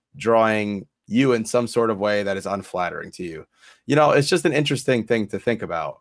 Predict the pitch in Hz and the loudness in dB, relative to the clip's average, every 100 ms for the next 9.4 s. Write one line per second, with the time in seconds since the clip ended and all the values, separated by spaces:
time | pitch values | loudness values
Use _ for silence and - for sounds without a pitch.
0 | - 98 95 104 - 101 98 85 _ _ | -8 -4 0 -2 -2 -2 -2 -6 _ _
1 | _ _ _ - 92 92 - 92 90 - | _ _ _ -10 -4 -4 -2 -6 -6 -16
2 | _ _ _ _ _ - - 101 87 92 | _ _ _ _ _ -4 -2 -2 -4 -6
3 | 80 - 85 80 80 71 65 - _ _ | -6 -6 -6 -6 -6 -6 -8 -10 _ _
4 | _ 113 127 147 135 - 123 - 156 147 | _ -2 0 2 2 2 0 2 0 2
5 | 139 - 131 143 127 143 151 - 120 - | 0 0 -2 0 4 6 6 4 0 4
6 | 110 104 104 _ _ _ _ _ _ - | 4 2 -2 _ _ _ _ _ _ 2
7 | 127 113 - 123 127 113 117 120 120 120 | 4 4 4 2 4 2 4 4 4 4
8 | 107 107 107 67 - 98 120 113 120 - | 4 4 4 2 -6 0 2 2 0 -2
9 | - 107 107 | -4 -2 0